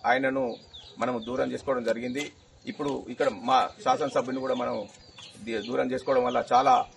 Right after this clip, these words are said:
వెనుకబడిపోయినాం. మన గత పది సంవత్సరాలు మళ్ళీ కష్టపడితేనే ముందుకు పోయే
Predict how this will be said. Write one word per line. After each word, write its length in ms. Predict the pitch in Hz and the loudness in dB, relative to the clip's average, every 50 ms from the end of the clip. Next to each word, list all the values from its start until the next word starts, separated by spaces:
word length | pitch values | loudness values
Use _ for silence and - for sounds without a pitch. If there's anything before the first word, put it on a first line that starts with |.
| - 110 | -4 -2
వెనుకబడిపోయినాం. 600 | 120 117 135 135 139 135 131 131 135 139 147 147 143 | 0 2 2 4 4 4 2 2 0 0 0 0 0
మన 80 | 131 123 | 0 0
గత 120 | 127 - - - | 0 -2 -2 -2
పది 120 | 120 117 - 147 | -2 -2 0 0
సంవత్సరాలు 420 | 139 131 127 156 151 143 139 131 113 - - - - - | -2 0 4 4 4 4 4 2 -4 -6 -10 -14 -6 -2
మళ్ళీ 160 | 110 135 139 135 147 | 0 0 2 2 2
కష్టపడితేనే 580 | 131 - - 147 147 139 - 147 139 139 135 127 120 - - - - - - - - - 117 | 2 2 2 2 2 2 0 0 0 0 0 0 -2 -4 -12 -20 -20 -20 -20 -20 -12 -6 -4
ముందుకు 240 | 117 135 143 147 143 131 | -4 -2 -2 -2 -2 0
పోయే 120 | 143 135 | 2 2